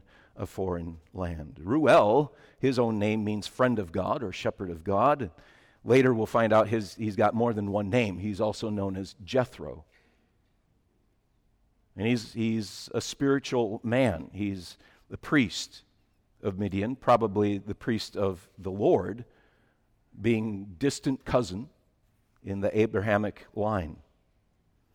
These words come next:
God consoles Moses, contents Moses in this place of foreign land with a new job, an occupation,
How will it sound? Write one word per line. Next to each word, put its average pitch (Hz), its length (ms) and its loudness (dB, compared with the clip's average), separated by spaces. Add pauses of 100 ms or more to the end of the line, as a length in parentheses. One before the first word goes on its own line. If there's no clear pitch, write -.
(260)
God 151 300 6
consoles 160 920 4
Moses, - 760 -6 (600)
contents - 840 0
Moses 110 520 -2
in 131 280 2 (260)
this 131 220 0
place - 540 2
of 107 240 -2 (160)
foreign 139 400 2
land 117 420 4 (600)
with 131 200 2
a 127 140 6
new 131 220 4
job, 131 420 6
an 123 100 0
occupation, 147 840 0